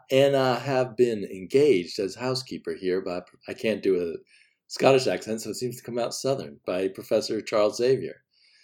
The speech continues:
Do you want to make something of it then?" Um, <laughs> and initially she becomes the romance istre-, interest of Banshee, which I found, I didn't remember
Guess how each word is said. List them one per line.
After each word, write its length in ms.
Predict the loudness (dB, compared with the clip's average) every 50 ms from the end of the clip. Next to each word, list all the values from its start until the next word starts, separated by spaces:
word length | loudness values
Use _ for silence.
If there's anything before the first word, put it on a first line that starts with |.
| _ _ _ _ _ _ _ _ -4
Do 80 | 0
you 100 | 2 4
want 260 | 6 6 6 4 4 2
to 80 | 2
make 200 | 4 6 6 4
something 380 | 4 4 2 4 4 6 6 8
of 140 | 8 8 8
it 120 | 6 6
then?" 360 | 6 4 4 4 2 -2 -6 -10 _ _ _ _ _ _ _ _ _ _ _ _ _ _ _ _ _ _ _ _ _ -2
Um, 280 | 0 2 2 2 0 -4 -10 -16
<laughs> 100 | -8 -4 -4 -4 -4 -6 -12 -14 _ _ _ _ _ _ _ _ _ _ _ _ 2
and 180 | 4 4 4 4
initially 600 | 4 2 6 8 8 8 8 8 4 4 6 4
she 200 | 2 2 0 0 0
becomes 480 | 0 0 2 4 4 4 4 2 -2
the 180 | -2 -2 0 4
romance 460 | 6 8 8 8 6 4 2 2 0 0
istre-, 380 | -2 0 0 0 0 0 -2 -4 -8
interest 380 | -8 -6 -4 -4 -4 -4 -4
of 160 | -6 -6 -6 -4
Banshee, 580 | -4 -2 -2 -2 -4 -6 -10 -10 -12 -14 -16 _
which 160 | -20 -18 -14 -14
I 60 | -14
found, 260 | -14 -12 -12 -12 -12 -12 -14
I 100 | -18 -16 -10 -8
didn't 260 | -6 -6 -6 -8 -12
remember 360 | -14 -14 -12 -12 -12 -12 -12